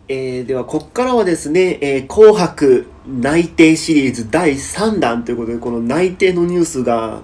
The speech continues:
出ると、こう、ヤフコメとかツイッターですごい、こう、批判のコメントがありますので、もう自分もこれしたくないんですけども、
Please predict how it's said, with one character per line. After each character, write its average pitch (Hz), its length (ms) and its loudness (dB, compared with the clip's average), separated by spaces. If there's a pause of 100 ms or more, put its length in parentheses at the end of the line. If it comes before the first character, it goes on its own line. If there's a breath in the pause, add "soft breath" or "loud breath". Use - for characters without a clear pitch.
(160)
出 147 140 2
る 127 140 -2
と、 147 380 2
こ 117 120 -6
う、 120 60 -6
ヤ 120 120 -6
フ - 120 -16
コ 131 160 -2
メ 123 100 0
と 120 120 -6
か 117 100 -8
ツ - 200 -8
イ - 20 -4
ッ 117 80 -10
タ 120 140 -6
ー 110 40 -4
で 107 140 -8
す 123 160 -12
ご 196 180 2
い、 214 100 2
こ 127 180 -2
う、 - 20 -2
批 131 220 -6
判 135 240 -2
の 123 220 -2 (360 loud breath)
コ - 180 -4
メ 151 160 4
ン 131 140 -6
ト 151 160 6
が 127 320 0 (800 loud breath)
あ 123 120 0
り 180 120 4
ま 208 160 4
す 214 120 -2
の 135 160 6
で、 117 500 0
も 117 200 -6
う - 20 -6
自 113 200 -4
分 123 220 -2
も 117 100 -2
こ 117 100 -6
れ 110 140 -4
し - 120 -12
た 208 120 -8
く 156 140 -4
な 185 160 0
い 269 80 0
ん 185 40 -2
で 123 120 0
す - 100 -12
け 123 120 -4
ど 117 140 -6
も、 113 420 -8